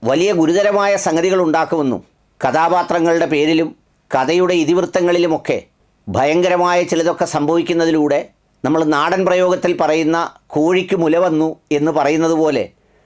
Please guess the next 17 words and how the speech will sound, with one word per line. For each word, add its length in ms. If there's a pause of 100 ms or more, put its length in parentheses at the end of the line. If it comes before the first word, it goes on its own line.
(240)
എന്തൊക്കെയോ 460 (160)
മഹത്തായ 440 (120)
കാര്യങ്ങൾ 320 (100)
സംഭവിക്കുന്നു 560 (300)
എന്ന് 160
വരുത്തി 440
തീർത്ത് 320 (960)
സംഘപരിവാർ 720 (280)
സംഘടനകൾ 540 (960)
മമ്മൂക്ക 500 (140)
എന്ന 160 (260)
ഒരു 120 (100)
മഹാനടനെ 680 (360)
ലക്ഷ്യം 340
വെച്ച് 260 (840)
അത്തരം 420
കാര്യങ്ങളൊക്കെ 600